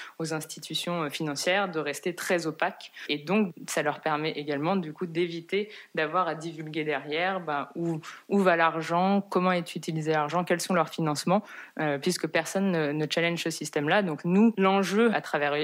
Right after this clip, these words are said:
Helios, c'est vraiment de se dire, il y a ce système financier qui est surcomplexifié et qui, en fait, euh,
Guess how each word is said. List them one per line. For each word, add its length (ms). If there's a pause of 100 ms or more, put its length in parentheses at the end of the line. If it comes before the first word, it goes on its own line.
(140)
Helios, 360
c'est 300
vraiment 240
de 60
se 100
dire, 260 (720)
il 80
y 60
a 60
ce 180
système 440
financier 420
qui 140
est 20
surcomplexifié 1200
et 60
qui, 180
en 100
fait, 300
euh, 160